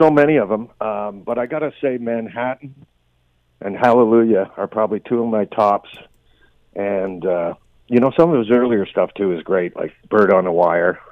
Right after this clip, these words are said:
And, uh, we'll be playing all those in closing time. But, uh, yeah, there's so many of his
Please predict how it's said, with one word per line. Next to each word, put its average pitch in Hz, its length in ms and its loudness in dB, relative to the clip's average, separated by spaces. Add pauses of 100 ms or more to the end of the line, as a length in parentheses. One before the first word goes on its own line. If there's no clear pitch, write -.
And, 80 560 -10
uh, - 140 -6
we'll 110 160 2
be 104 140 -2
playing 98 300 0
all 92 140 4
those 92 340 0
in 85 120 -12
closing 90 480 -4
time. 90 500 -10 (720)
But, - 220 0 (100)
uh, 92 220 0 (480)
yeah, 160 180 2
there's 123 220 0
so 165 100 2
many 110 240 2
of 92 140 -2
his 92 100 -6